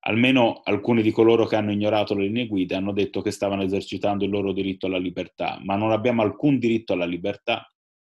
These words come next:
ammonisce il grande rabbino e comunicatore, se esercitandolo danneggiamo la libertà degli altri. La libertà democratica liberale è collettiva e dipende dall'autodisciplina.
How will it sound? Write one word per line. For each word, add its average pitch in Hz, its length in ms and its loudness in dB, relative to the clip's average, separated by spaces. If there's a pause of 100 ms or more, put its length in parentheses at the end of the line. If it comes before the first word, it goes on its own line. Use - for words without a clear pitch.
(260)
ammonisce 90 400 -6
il 82 80 -8
grande 90 500 -4 (240)
rabbino 92 680 -2
e 85 180 -8
comunicatore, 87 1040 -6 (640)
se - 460 -2
esercitandolo 95 1000 -6
danneggiamo 98 760 -6
la 95 120 -4
libertà 104 420 -2
degli 85 240 -6
altri. - 500 -8 (380)
La 87 100 -6
libertà 101 520 0
democratica 101 840 -2
liberale 107 840 0
è - 200 -8
collettiva 101 880 0 (880)
e - 120 -4
dipende 90 600 -8
dall'autodisciplina. 90 1400 -4